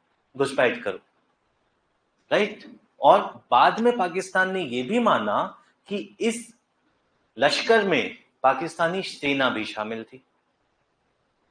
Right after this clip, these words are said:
ठीक है। तो जब ये लश्कर कश्मीर में enter कर रहा था, जम्मू कश्मीर में, शुरुआत में तो राजा हरि सिंह बड़े ही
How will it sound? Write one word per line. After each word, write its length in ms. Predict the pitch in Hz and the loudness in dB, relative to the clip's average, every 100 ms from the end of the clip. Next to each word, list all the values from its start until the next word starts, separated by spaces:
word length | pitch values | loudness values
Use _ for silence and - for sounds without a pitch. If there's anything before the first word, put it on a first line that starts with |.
| _ _ | _ _
ठीक 100 | 139 | -4
है। 160 | 202 180 - | -2 -4 -6
तो 60 | 165 | -4
जब 300 | 151 196 220 | 0 2 2
ये 60 | |
लश्कर 500 | 220 170 156 - 214 214 | 2 2 -2 -2 -2 0
कश्मीर 520 | 160 - 160 175 185 | -2 -4 -4 -2 0
में 160 | 196 | 0
enter 340 | 147 151 165 160 | 0 0 0 2
कर 180 | 160 156 | 2 2
रहा 320 | 143 113 110 | 2 0 0
था, 80 | 151 | 0
जम्मू 300 | 143 165 180 | 0 -4 -2
कश्मीर 420 | 139 135 135 135 | -2 -2 -4 -2
में, 320 | 156 190 - _ _ _ | 0 -2 -6 _ _ _
शुरुआत 460 | - 143 165 190 214 | -2 6 6 6 2
में 140 | 214 | 0
तो 80 | 214 | 4
राजा 300 | 175 170 190 | 4 4 2
हरि 200 | 175 170 | 0 -2
सिंह 260 | 170 190 160 | -4 -4 2
बड़े 200 | 160 156 | 2 2
ही 340 | 202 233 240 | 0 -4 -10